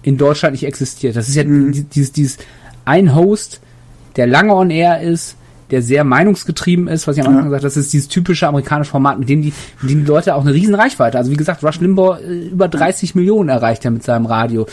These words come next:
Speaker 1: Ho-, Howard, äh, wie heißt er, Howard Stern, äh,
Speaker 2: Ja, ja, ja.
Speaker 1: auch, auch ganz berühmtes Beispiel, der erreicht, äh, hat eine riesen Reichweite in den U S A. Wenn wir in Deutschland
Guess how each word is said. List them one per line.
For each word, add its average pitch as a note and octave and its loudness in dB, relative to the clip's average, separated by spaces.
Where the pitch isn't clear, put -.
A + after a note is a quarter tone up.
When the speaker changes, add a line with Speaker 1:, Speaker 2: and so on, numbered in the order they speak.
Speaker 1:
Ho-, E3+ -2
Howard, D#3 2
äh, C#3 2
wie C#3+ -2
heißt D3 -2
er, C3+ 0
Howard D3+ 2
Stern, G#3 2
äh, D3+ 0
Speaker 2:
Ja, D#3 2
ja, D3 2
ja. D3 6
Speaker 1:
auch, F#3+ 2
auch F3+ 2
ganz G3+ 2
berühmtes G3 2
Beispiel, E3+ 0
der B2 -4
erreicht, D#3 -2
äh, G3+ -10
hat F#3+ -4
eine A3 0
riesen D#4+ 2
Reichweite B3+ 0
in C3+ 0
den D#3 -6
U D3 2
S C#3+ -4
A. B2+ 0
Wenn F3 0
wir D#4+ 2
in G#3+ 0
Deutschland A3 0